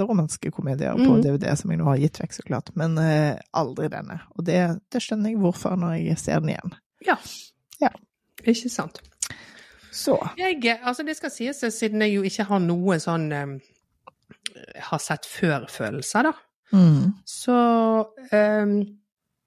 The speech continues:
Speaker 2: så jeg, ja, så jeg, jeg trodde at jeg skulle, eh, kanskje synes det var verre, men det er det at jeg blir så blendet av Julia Roberts at det, det, hun
Speaker 1: Ja.
Speaker 2: kan nesten sitte og lese telefonkatalogen til meg.
Speaker 1: Hun er,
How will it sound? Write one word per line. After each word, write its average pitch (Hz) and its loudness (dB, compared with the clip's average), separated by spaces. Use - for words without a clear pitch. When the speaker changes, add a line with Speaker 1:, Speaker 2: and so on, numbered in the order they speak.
Speaker 2:
så - -8
jeg, 233 -6
ja, 226 2
så 247 -6
jeg, 254 0
jeg 233 -2
trodde 190 -4
at 254 -4
jeg 202 -2
skulle, 185 -2
eh, 170 0
kanskje 180 -6
synes - -10
det 156 -10
var 151 -8
verre, 170 -4
men 196 0
det 214 4
er 220 4
det 180 0
at 180 -4
jeg 185 -4
blir 196 0
så 196 -6
blendet 160 -2
av 147 -2
Julia 139 -2
Roberts 147 -2
at 135 -10
det, 147 -4
det, 151 -4
hun - 0
Speaker 1:
Ja. 156 -2
Speaker 2:
kan 165 0
nesten 170 0
sitte - -4
og 156 2
lese 139 -4
telefonkatalogen 131 -4
til - -6
meg. 143 0
Speaker 1:
Hun 175 2
er, 151 2